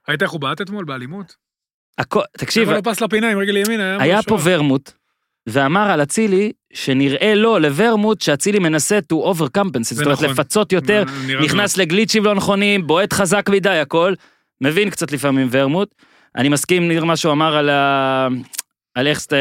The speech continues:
Speaker 2: שחקנים אולי באים למכבי חיפה, ואתה אומר, אצילי לא ליגיונר, אבל הכוונה הייתה של ניר, וגם לדעתי מה שתומר יצחק עשה. אגב, עובדות, כן? פשוט להראות עובדות, שלא יחשבו שזה דעות. להראות עובדות, שיש שחקנים הרבה שחזרו מחו"ל, וזה פחות אח. אה,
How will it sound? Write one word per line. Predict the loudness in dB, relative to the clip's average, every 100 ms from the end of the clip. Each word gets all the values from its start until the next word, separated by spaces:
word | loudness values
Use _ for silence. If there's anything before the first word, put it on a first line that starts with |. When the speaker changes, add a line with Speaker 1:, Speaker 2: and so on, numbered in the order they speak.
| 0
Speaker 2:
שחקנים | -2 -4 -2 0
אולי | 0
באים | 0 0
למכבי | 0 0 -2
חיפה, | -2 -2 0
ואתה | -2 0
אומר, | 0 0
אצילי | 0 0 0
לא | 0
ליגיונר, | 0 0 0 2 2
אבל | 2 0
הכוונה | 0 0 0
הייתה | 0 -2
של | -4 -4
ניר, | -4 -4
וגם | -2 0 0
לדעתי | 0 -2
מה | -4
שתומר | -6 -4 -4 -4
יצחק | -6 -6
עשה. | -2 -2 -2 -6 -20 _ -4
אגב, | -2 -2 -2
עובדות, | -4 0 0 -2
כן? | -2 -2 -2 -6 _ _ _ _ -10
פשוט | -4 0
להראות | 0 0
עובדות, | 0 0 -2
שלא | 0 0
יחשבו | 0 0
שזה | 0 0
דעות. | 2 0 -2 -6
להראות | -2 -2 -2
עובדות, | -2 0 0
שיש | -2 -2
שחקנים | -4 -4 0 0
הרבה | -2 -4 -6
שחזרו | -6 -8 -6 -6
מחו"ל, | -6 -6 -6
וזה | -6 -8
פחות | -14 -20 -20
אח. | -20 _ -20 -20 _ -4
אה, | 0 2 2 2 2 2 2